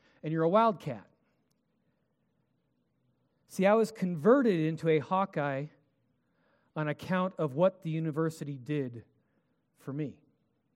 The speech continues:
They recruited me. They pursued me. They offered me scholarships for academics and sports and music.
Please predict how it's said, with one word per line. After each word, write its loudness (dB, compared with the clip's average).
They 4
recruited -2
me. -12
They 2
pursued -2
me. -6
They 4
offered 4
me -2
scholarships 2
for -4
academics 2
and -6
sports 2
and -6
music. 2